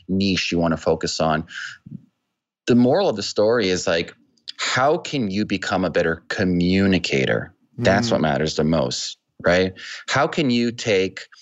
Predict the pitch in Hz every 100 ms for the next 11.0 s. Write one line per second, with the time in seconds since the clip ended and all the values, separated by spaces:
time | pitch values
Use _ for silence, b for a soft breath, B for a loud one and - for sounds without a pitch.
0 | B 117 110 123 135 143 175 180 - -
1 | 107 - - 92 101 87 85 90 87 92
2 | - 78 78 80 117 110 127 110 - -
3 | - 85 92 98 - 82 80 78 - 78
4 | 71 85 95 98 80 - 87 - B -
5 | 107 107 107 - _ 160 180 185 131 113
6 | 98 123 170 165 117 101 104 82 76 -
7 | 107 - - _ _ _ _ - 110 98
8 | 90 117 110 85 95 80 76 87 82 -
9 | _ B B B B _ 110 117 135 156
10 | - 117 104 92 117 107 95 135 151